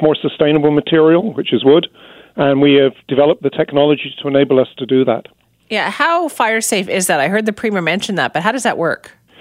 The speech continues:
Speaker 1: There's been a lot of work done on the fire safety of mass timber. So this is like, I, I think the easiest way to explain it would be if you're setting a campfire, you don't use logs,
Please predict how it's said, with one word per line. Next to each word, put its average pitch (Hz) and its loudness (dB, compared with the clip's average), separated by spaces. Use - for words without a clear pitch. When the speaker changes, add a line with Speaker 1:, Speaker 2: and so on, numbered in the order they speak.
Speaker 1:
There's 151 4
been 175 4
a 175 4
lot 165 6
of 170 -2
work 175 2
done 151 0
on 139 2
the 131 0
fire 143 2
safety 147 2
of 143 2
mass 135 -4
timber. 127 0
So 143 4
this 160 4
is 190 4
like, 165 2
I, 151 2
I 190 -2
think 208 -2
the 165 -2
easiest 185 0
way 170 2
to 147 -6
explain 143 0
it 139 -4
would 139 0
be 147 4
if 147 0
you're 170 2
setting 160 -4
a 127 -4
campfire, 135 -2
you 147 2
don't 160 2
use 143 2
logs, 127 2